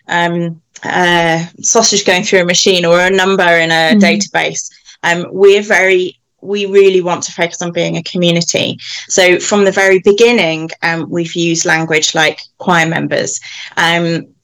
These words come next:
Speaker 1: rather than service users. But at the time she was working for Saint Mungo's, and service users were coming into the choir
Speaker 2: Mm.
Speaker 1: in that context. Um, and, um, so she set it up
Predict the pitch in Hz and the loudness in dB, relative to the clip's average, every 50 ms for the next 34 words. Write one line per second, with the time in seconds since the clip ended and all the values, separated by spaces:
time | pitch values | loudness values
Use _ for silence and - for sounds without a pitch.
0 | _ _ _ - 190 190 190 180 165 170 165 170 170 165 165 - - 170 165 170 | _ _ _ -2 0 2 2 2 0 -4 -4 -4 -4 -4 -4 -2 -2 -2 -2 -2
1 | 170 - - 165 156 - - - - - - - 214 - - 202 - - - 302 | -2 -2 0 0 0 -2 -4 -4 -4 -6 -4 -2 0 0 0 0 0 0 2 2
2 | 285 269 269 269 277 247 226 240 226 220 220 214 - 208 185 180 170 - - - | 2 2 2 2 0 0 0 0 -2 -2 -4 -4 -2 0 0 0 0 -2 -4 -6
3 | - - - 196 196 190 180 175 - - 185 180 - 220 202 190 196 - 208 196 | -4 -2 -2 -2 0 0 -2 -2 -2 -4 -6 -4 -2 -2 0 0 0 0 0 0
4 | 190 185 180 175 - - - - - _ - - - - - 190 185 196 196 - | 2 2 0 0 -2 -8 -14 -16 -18 _ -16 -18 -12 -10 -8 0 4 4 4 4
5 | - - 220 190 185 175 185 185 185 180 170 - - 170 160 160 175 - - 214 | 4 0 0 2 2 2 2 0 0 0 0 0 2 2 2 0 -2 -2 -2 -2
6 | 202 - - 190 175 175 170 170 170 247 226 220 208 202 202 196 - 185 185 185 | 0 0 0 2 2 2 2 2 4 6 8 8 8 6 6 4 2 0 0 0
7 | 180 - - - 202 180 190 - - - - - - - - - - - - - | -2 -2 -2 -4 -6 -6 -4 -6 -6 -8 -8 -10 -16 -18 -18 -18 -16 -16 -16 -16
8 | - - - 202 196 196 196 196 196 202 202 196 180 - - 214 214 208 208 208 | -12 -6 -2 0 2 2 2 0 0 -2 -2 -2 -4 -4 -2 0 0 0 0 0
9 | 202 202 202 202 202 - - - - 208 208 202 196 - 233 226 220 - - 269 | -2 -4 -6 -6 -6 -8 -8 -4 -2 -2 -2 -2 -2 -2 -2 -2 -2 -2 -4 -4
10 | 262 - - 214 - - - - - - - - - - - | -4 -4 -4 -4 -4 -4 -8 -6 -2 0 0 0 0 -4 -10